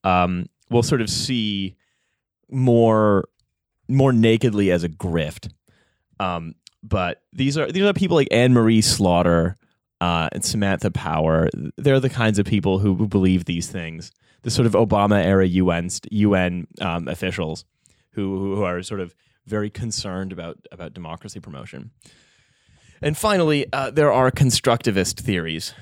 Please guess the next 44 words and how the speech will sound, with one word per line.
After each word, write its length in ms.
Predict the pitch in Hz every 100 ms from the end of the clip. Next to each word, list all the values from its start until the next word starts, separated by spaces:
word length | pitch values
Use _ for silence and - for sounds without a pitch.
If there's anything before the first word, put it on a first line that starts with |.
| - 113
um, 240 | 104 104 _ -
which 180 | 135
suggest 480 | - 127 127 123 -
that 160 | 117 85
state 300 | - 123 110
behavior 500 | 113 147 131 117 110
will 160 | 104
define 560 | 101 104 113 104 101 104
how 300 | 101 98 92
other 200 | 92 90
states 360 | - 92 87 -
act. 440 | 113 98 82 - - _
Uh, 240 | 104 95 90
the 80 | 107
most 240 | 104 -
famous 440 | - 110 107 104 -
expression 640 | - - 107 - 110 101
from 300 | 113 101 101
the 100 | 101
most 320 | 101 98 -
famous 320 | 101 95 87
paper 420 | - 160 123 110 104
in 140 | 104 98
the 60 |
constructivist 640 | - 92 104 95 92 90 -
sort 260 | - 87
of 80 | 82
universe 480 | 110 110 98 90 - _ _ -
is, 320 | 95 87 - -
"Anarchy 480 | 123 131 117 120 113
is 100 | 98
what 240 | 95 104
states 360 | - 101 95 -
make 200 | 85 82
of 80 | -
it." 160 | - -
So 160 | - 104
it 100 | 104
means 300 | 107 104 95
that 180 | 95
anarchy 440 | 110 110 107 107 101
isn't 260 | 95 98
inherently 540 | 92 90 113 113 - 104
combative, 640 | 95 82 90 95 101 101